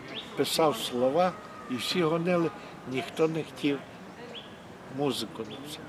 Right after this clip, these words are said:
І на кінець попав до мене в театр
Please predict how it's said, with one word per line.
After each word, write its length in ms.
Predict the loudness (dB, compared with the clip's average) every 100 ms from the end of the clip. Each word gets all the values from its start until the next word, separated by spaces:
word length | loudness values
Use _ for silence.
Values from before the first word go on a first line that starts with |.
| -14 -6 0
І 120 | 4
на 160 | 4
кінець 480 | 4 2 6 6 4 2
попав 500 | 2 4 4 4 2
до 120 | 2
мене 400 | 6 6 6 0 0 -2 -12 -12 -12 -10
в 140 | -6 4
театр 500 | 4 6 4 4